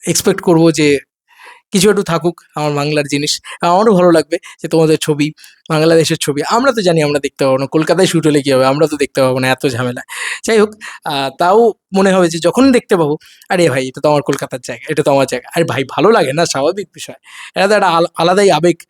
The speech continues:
কাজ করে। ভালো লাগছে, সত্যিই ভালো লাগছে।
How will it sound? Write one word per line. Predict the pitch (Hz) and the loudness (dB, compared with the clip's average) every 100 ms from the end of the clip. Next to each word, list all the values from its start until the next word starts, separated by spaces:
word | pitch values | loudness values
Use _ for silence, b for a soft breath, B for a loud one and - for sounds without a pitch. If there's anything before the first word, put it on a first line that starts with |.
| B | B
কাজ | 151 127 | -8 -8
করে। | - 131 - _ b b b b - | -8 -12 -14 _ b b b b -2
ভালো | 151 180 | 0 2
লাগছে, | 151 127 - _ _ | 0 -4 -14 _ _
সত্যিই | 180 170 190 | -8 -6 -6
ভালো | 139 131 | -4 -6
লাগছে। | 127 - | -8 -16